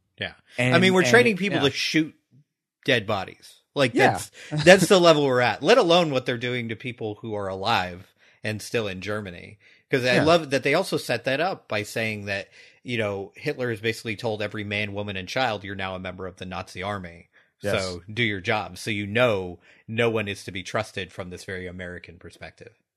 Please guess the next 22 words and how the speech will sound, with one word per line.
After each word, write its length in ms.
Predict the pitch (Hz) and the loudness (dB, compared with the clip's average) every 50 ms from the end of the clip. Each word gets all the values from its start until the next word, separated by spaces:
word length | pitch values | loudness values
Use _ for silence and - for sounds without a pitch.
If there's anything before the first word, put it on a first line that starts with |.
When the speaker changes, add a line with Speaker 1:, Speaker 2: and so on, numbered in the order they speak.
| - - | -14 -4
Speaker 2:
Al-, 240 | - 127 139 156 160 | 0 0 2 4 4
also, 480 | - 156 165 180 170 - 165 135 120 120 | 4 6 4 4 4 4 4 4 4 2
as, 300 | - 131 131 123 120 - | 2 2 0 0 0 -2
as 160 | 117 123 120 | -4 -6 -2
far 140 | - 143 139 | 0 2 2
as 120 | 143 139 131 | 2 2 0
the 80 | 117 | -2
script 280 | 117 - - 143 135 - | -4 -2 -2 -2 -2 -2
is 80 | 120 - | -6 -6
concerned, 420 | - 120 110 110 - 107 101 101 | -4 -4 -4 -4 -4 -2 -2 0
I 80 | 101 107 | 0 0
think 360 | 107 - 120 110 101 104 - - | 0 0 0 0 -2 -4 -8 -4
it's, 580 | - 113 107 104 - - - - - - - _ _ _ _ - | -2 -2 -2 -2 -4 -8 -12 -12 -12 -14 -18 _ _ _ _ -4
um, 520 | 101 101 98 92 90 82 85 82 - - - - _ _ _ _ _ _ _ - | 0 2 2 2 2 0 -2 -6 -10 -12 -16 -20 _ _ _ _ _ _ _ 0
I 80 | 110 117 | 0 2
think 120 | 131 123 | 4 2
this 140 | 110 104 - | 2 2 2
goes, 340 | 117 117 107 101 98 92 - | 2 2 2 2 0 -2 -6
goes 440 | - - - - 113 107 101 92 | -12 -12 -6 0 0 0 2 0
in 260 | 101 104 98 98 95 - | 0 -2 -2 -2 -2 -2
with 220 | 104 98 92 - | -4 -4 -4 0
that, 320 | - 110 104 95 90 - | 0 2 2 2 2 0